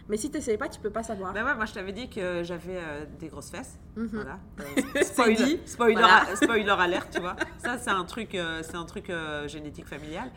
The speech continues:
Speaker 1: Voilà.
Speaker 2: Et je t'avais dit, putain, je vois toutes les meufs là qui travaillent leurs glutes là.
Speaker 1: Oui.
Speaker 2: Et je me dis, moi, je veux pas avoir des grosses glutes. Attends, marrant. Donc, tu m'as dit, non, t'inquiète, euh, voilà. Euh, on verra.
Speaker 1: On va juste tonifier, quoi.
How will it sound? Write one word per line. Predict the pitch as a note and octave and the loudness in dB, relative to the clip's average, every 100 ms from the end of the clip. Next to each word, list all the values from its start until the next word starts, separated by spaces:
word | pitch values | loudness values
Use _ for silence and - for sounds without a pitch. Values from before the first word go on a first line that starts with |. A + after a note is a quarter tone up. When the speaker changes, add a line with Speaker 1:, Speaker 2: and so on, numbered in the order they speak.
| - | -8
Speaker 1:
Voilà. | F#3 | -6
Speaker 2:
Et | F3 | -4
je | |
t'avais | F3+ G3 | -4 -6
dit, | |
putain, | F3+ A#3 G3+ - - - - | -6 -4 -4 -6 -16 -18 -14
je | E3 | -10
vois | |
toutes | F3+ - | -10 -10
les | A3+ | -10
meufs | G#3 G#3 | -8 -8
là | F#3+ | -10
qui | - | -10
travaillent | - E3+ E3 | -10 -8 -8
leurs | D#3 | -10
glutes | D#3+ F3+ A#3+ - | -6 -6 -6 -8
là. | A3+ B3 G3+ | -10 -8 -2
Speaker 1:
Oui. | D4 | 0
Speaker 2:
Et | A#3 | 0
je | |
me | F#3+ | -2
dis, | A3+ | -8
moi, | A3 | -8
je | F#3+ | -8
veux | G3 | -4
pas | B3 | -2
avoir | A#3+ | -2
des | G3+ | -6
grosses | F#3+ F3 | -8 -8
glutes. | F#3+ E3+ - - - - | -8 -12 -16 -18 -12 -6
Attends, | F3+ G3 G#3+ E3+ - - | -6 -4 -6 -6 -12 -8
marrant. | D3+ D#3 D3+ - - - - | -8 -6 -10 -12 -18 -18 -14
Donc, | D3+ - - | -12 -12 -14
tu | - | -8
m'as | F3+ | -6
dit, | E3+ G3 | -4 -4
non, | F#3+ | -4
t'inquiète, | F#3 E3+ F#3 F3+ E3+ | -6 -6 -6 -6 -6
euh, | D3+ D3 C#3+ | -6 -8 -6
voilà. | D#3+ F3 D3+ - - - | -4 -4 -4 -14 -18 -18
Euh, | C#3 B2+ C3 C3 - C#3+ | -16 -14 -14 -14 -14 -14
on | |
verra. | C#3 D#3+ A3 | -8 -6 -4
Speaker 1:
On | A3 | -2
va | G#3 | -2
juste | G#3 C4+ - | -2 -4 -4
tonifier, | B3 G3+ - B3 | -2 -2 -4 -10
quoi. | A#3+ E3 | -10 -12